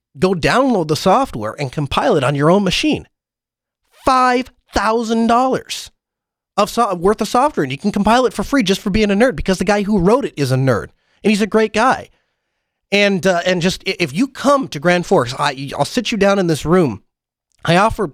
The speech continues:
off air to give Tiago a demo of Rivendell, because, uh, it, it's one of those things that when you see the power of it, when you see the power of this software and what it can do for broadcast,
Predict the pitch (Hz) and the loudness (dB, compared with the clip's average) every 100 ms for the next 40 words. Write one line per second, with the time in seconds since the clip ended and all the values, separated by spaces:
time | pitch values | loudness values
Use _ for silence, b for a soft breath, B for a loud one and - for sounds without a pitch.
0 | - 170 175 - 156 131 131 151 - 147 | 0 0 0 0 0 0 0 0 0 0
1 | 139 151 135 127 127 147 123 - 127 117 | 2 2 0 0 2 2 0 -2 -2 0
2 | 156 151 131 104 95 b b b - 147 | 0 0 -2 -4 -6 b b b -6 0
3 | 160 147 139 - - 156 135 123 - _ | 2 2 0 -4 -2 2 2 2 -4 _
4 | _ _ - 160 135 160 - 190 185 147 | _ _ -2 -2 0 0 0 0 0 -2
5 | 180 175 147 131 131 180 185 - 160 175 | 0 0 0 0 2 2 2 -2 -2 -2
6 | 127 - 117 127 160 170 175 127 147 - | -4 -4 -2 2 2 2 0 -2 -4 -2
7 | 185 156 - 127 143 131 143 - 127 135 | -4 0 2 2 2 -2 -4 0 0 0
8 | 156 135 151 147 143 143 - 120 123 135 | 0 2 0 0 -2 0 0 0 0 2
9 | - 180 - | 2 0 -2